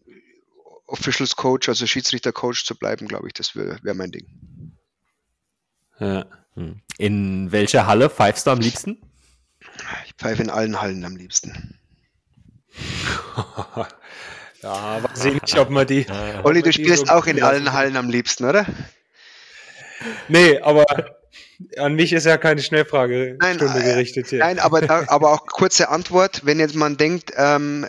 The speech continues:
Speaker 1: man geht nicht gern nach Iserlohn oder nach Augsburg, wo's, oder Straubing, wo es wirklich erdrückend ist manchmal auch für uns.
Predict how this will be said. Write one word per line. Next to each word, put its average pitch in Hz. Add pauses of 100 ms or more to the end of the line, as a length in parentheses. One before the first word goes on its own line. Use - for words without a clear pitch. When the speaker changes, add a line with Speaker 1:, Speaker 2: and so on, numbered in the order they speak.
Speaker 1:
man 143
geht 151
nicht 151
gern 143
nach 135
Iserlohn 160
oder 139
nach 131
Augsburg, 147
wo's, 143
oder 123
Straubing, 151
wo 139
es 139
wirklich 147
erdrückend 147
ist 160
manchmal 156
auch -
für 156
uns. 170